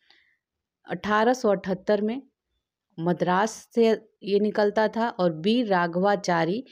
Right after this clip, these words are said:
या जी सुब्रमण्यम अय्यर इसके, अ,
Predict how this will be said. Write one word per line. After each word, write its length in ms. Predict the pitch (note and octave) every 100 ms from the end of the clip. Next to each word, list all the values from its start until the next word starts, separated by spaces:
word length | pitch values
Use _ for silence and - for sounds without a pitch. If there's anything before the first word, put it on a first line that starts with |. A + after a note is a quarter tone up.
| - -
या 140 | F#3 F#3+
जी 300 | D#3+ G#3 C4
सुब्रमण्यम 840 | - G#3 F3 F3+ F3 E3 F3 B3 C4+ _ _ -
अय्यर 420 | F3 E3+ E3 C3 _ -
इसके, 400 | E3 - A3+ C#4+ - _ _ _ _ _ _ _
अ, 100 | F3